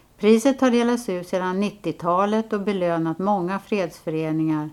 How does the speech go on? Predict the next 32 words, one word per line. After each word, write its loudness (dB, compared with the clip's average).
och -8
tre 0
skolor 0
som -4
i -4
likhet -4
med -4
Alléskolan -2
under -6
många -2
år 0
gjort -6
dagsverken -2
för -10
de 0
indiska 0
projekten. -12
Prispengarna 0
kommer -2
från -4
de -2
gåvor -2
Åke -4
Sandin -4
fått -8
varje 2
gång 0
han -2
sedan -2
nittonhundranittiotvå -2
fyllt -8
igen. 0